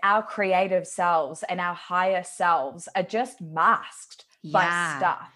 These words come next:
Speaker 1: And so the more that we can remove, even though it seems like, "But I should be doing all of these things," it's like the more that we can remove. And this is not, this is for all of us. And right, I mean, this is for all of us. The more space we can create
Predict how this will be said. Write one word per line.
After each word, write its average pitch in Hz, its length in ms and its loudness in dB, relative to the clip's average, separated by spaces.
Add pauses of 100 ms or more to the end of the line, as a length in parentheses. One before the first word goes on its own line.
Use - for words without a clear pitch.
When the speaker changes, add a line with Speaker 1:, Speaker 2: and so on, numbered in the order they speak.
(360)
Speaker 1:
And 220 160 2
so 202 360 4
the 214 120 -2
more 233 320 4
that 269 180 -2
we 226 140 0
can 226 200 -6
remove, 185 520 -2 (100)
even 269 260 -2
though 269 180 2
it - 200 -2
seems 202 460 -2
like, 185 260 0 (500)
"But 339 120 6
I 330 80 6
should 320 260 -4
be 320 140 -4
doing 311 260 0
all 277 140 -4
of 226 100 -4
these 190 220 -4
things," 170 360 0
it's 214 140 -4
like 214 220 -2
the 226 60 -2
more 226 440 0
that 247 180 -4
we 202 120 -2
can 196 180 -6
remove. 185 460 0
And 208 120 0
this 269 180 -2
is 494 140 -4
not, 208 320 0
this 226 160 -4
is 294 120 -8
for - 140 -8
all 196 200 -4
of 175 120 -2
us. - 500 -12
And 185 320 0 (500)
right, 175 380 4
I 226 40 0
mean, 214 140 2
this 240 160 -2
is 233 100 -10
for - 120 -6
all 208 200 -4
of 196 100 -2
us. 160 180 -2
The 208 80 -6
more 262 220 -4
space - 720 -4
we 220 80 -8
can 208 180 -14
create 175 480 -2